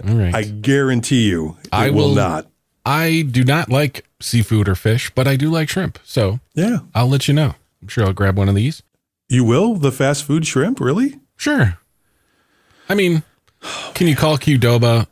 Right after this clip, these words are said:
Speaker 1: Well, there's no Qdoba really near me, so I, it won't be that one. <laughs>
Speaker 2: Okay.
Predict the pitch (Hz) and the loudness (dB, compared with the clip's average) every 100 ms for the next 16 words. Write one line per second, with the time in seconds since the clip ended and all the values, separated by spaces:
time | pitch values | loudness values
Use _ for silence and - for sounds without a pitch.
0 | _ 120 117 113 113 123 - - 98 90 | _ 0 2 2 4 2 0 -2 -2 2
1 | 95 87 85 82 - - 92 82 80 95 | 0 2 0 0 -6 -6 -2 0 2 2
2 | 85 76 80 - 85 82 - - 80 - | 2 0 -4 -2 -2 -2 -6 -14 -16 -16
3 | - 92 110 113 104 90 82 71 87 - | -12 -4 0 2 2 0 -2 -2 -2 -4
4 | - - 135 - 156 - - - - - | -6 -6 -4 -4 -6 -6 -18 -8 -8 -4
5 | 120 104 110 | -4 -2 -4